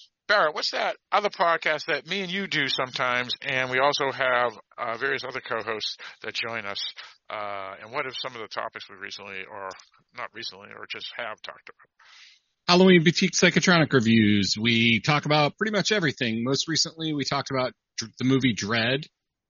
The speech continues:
Speaker 2: Um, before that, we did The Suicide Squad. Um, we are going to be doing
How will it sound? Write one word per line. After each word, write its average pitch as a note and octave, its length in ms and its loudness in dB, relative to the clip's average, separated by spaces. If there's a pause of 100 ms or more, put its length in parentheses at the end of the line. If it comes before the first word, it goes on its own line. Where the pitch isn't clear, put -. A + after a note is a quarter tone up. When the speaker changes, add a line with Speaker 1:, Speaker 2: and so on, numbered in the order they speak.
Speaker 2:
Um, A#2 440 -2
before C#3+ 400 0
that, C3 320 0
we B2 100 -2
did A2 320 0
The C3 260 -2
Suicide A#2 600 -2
Squad. A2 440 -2 (800)
Um, A2 460 0
we A#2 160 2
are A2 80 2
going C3+ 360 2
to C3 60 0
be B2 140 0
doing A#2 440 -2